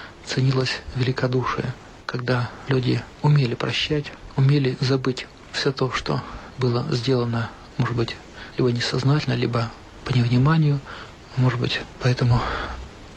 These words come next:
не нужно помнить зла. Все это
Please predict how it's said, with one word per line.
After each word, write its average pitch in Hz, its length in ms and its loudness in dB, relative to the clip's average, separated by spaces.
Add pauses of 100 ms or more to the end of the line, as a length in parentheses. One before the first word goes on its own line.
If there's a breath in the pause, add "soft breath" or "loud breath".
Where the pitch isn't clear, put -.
(140)
не 151 100 4
нужно 127 300 4
помнить 127 460 0 (280)
зла. 123 380 2 (640 loud breath)
Все - 240 2
это 127 320 0